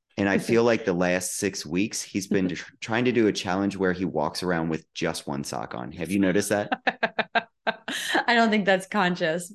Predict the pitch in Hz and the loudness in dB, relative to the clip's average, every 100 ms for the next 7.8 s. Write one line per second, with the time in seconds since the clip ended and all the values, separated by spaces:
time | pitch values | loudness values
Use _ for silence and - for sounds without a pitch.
0 | - 185 156 - _ - - 160 73 - | -2 0 0 -4 _ -8 -2 -2 -2 -6
1 | - _ - - 110 98 - 101 95 104 | -12 _ -2 4 6 6 4 2 4 4
2 | 101 85 78 78 - - 82 90 92 95 | 2 2 0 -2 -4 -12 -2 2 2 2
3 | 87 73 - 76 73 65 57 58 65 60 | 0 -2 -2 -4 -2 -4 -6 -8 -8 -8
4 | 60 76 _ 202 269 107 101 - - 330 | -10 -14 _ 0 2 4 4 2 2 2
5 | 330 - 277 220 254 247 - - 208 - | 2 2 2 4 4 4 2 0 -2 -2
6 | 185 175 185 175 175 170 - - 50 52 | -4 -4 -4 -4 -4 -4 -4 -4 -8 -12
7 | 82 - 208 - - 117 107 - | -10 -2 -2 0 0 4 4 2